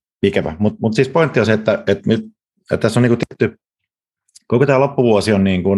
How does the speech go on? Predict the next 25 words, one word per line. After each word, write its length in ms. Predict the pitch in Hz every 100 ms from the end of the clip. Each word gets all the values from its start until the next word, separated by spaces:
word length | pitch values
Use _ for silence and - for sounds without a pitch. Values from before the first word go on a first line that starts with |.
| 98 - _ _ _ _ - -
ö, 20 | 90 87 78
yleisesti 420 | 113 113 104 104
ottaen 440 | 90 - 95 92 -
kaikki 420 | 120 123 127 -
ajattelee, 380 | 90 80 - 87
ihan 180 | 120 131
sama 180 | 127 107
mitä 200 | 107 104
ne, 180 | 98 -
mitä 160 | 117 117
ne 80 | 107
myy, 280 | 101 101
mitä 280 | 95 113 107
ne, 280 | 104 92 -
mitä 200 | 107 107
ne 180 | 101 87 - _ _ _ _ - _ _ -
miettii, 580 | 101 98 - - 92 90
niin 280 | 90 87 -
silloin, 420 | - 101 95 92 -
silloin 180 | 107 98
on 60 |
ihmisillä 300 | 98 90 90
ystävät, 520 | 98 120 120 107 101 - _ _
perheet, 540 | 110 104 95 98 95 - _ _ _
perhearvot, 600 | - 107 92 92 92 90